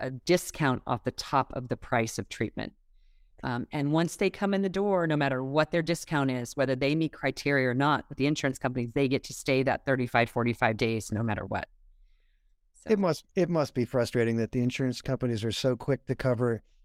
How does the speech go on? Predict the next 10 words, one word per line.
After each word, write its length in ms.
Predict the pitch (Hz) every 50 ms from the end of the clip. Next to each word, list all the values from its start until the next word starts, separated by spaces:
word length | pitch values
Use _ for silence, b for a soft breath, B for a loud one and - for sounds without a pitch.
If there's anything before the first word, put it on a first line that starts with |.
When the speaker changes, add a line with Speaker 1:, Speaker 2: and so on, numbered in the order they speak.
| _ _ -
Speaker 2:
every 260 | 190 156 156 165 151
prescription 680 | - - 143 - - - 151 147 - - 147 131 127
pad 520 | - - - 147 139 139 139 139 135 127 117
that 160 | 131 123 120
is, 300 | 120 123 110 - - 131
uh, 220 | 127 123 123 117 - - _ _ _ _ _ _
<laughs> 340 | _ - 139 117 127 - -
emptied 380 | 165 160 139 - 156 147 135
out 240 | 143 143 143 143 - -
in, 200 | 147 131 120